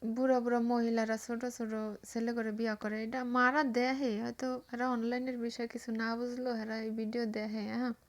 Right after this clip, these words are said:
তো সেই ক্ষেত্রে আমার মা সব সময় বলে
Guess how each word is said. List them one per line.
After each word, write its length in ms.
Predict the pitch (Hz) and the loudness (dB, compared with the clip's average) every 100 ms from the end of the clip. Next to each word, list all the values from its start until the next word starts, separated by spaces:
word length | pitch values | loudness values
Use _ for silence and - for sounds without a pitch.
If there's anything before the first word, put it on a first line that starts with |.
| _ _ _ _ - _ _ - - - - - - - - - | _ _ _ _ -20 _ _ -20 -20 -20 -20 -20 -20 -20 -20 -4
তো 100 | - 254 | 0 4
সেই 220 | 262 285 | 4 4
ক্ষেত্রে 340 | 277 311 311 294 | 4 2 4 2
আমার 280 | 254 247 262 | 2 2 2
মা 200 | 254 247 254 254 - - | 2 2 0 -4 -10 -18
সব 280 | - 254 240 | -4 -2 -2
সময় 380 | - 254 254 247 | -2 -2 0 0
বলে 380 | 233 233 226 | 0 -2 -2